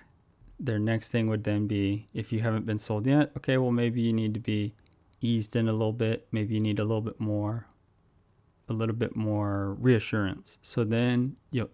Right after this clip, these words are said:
then you'll see this, I, I bet, you, when you go out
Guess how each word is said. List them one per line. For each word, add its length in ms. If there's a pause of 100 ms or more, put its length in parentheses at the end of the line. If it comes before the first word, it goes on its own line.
then 160
you'll 120
see 200
this, 220
I, 80 (120)
I 100
bet, 380
you, 180
when 160
you 80
go 160
out 220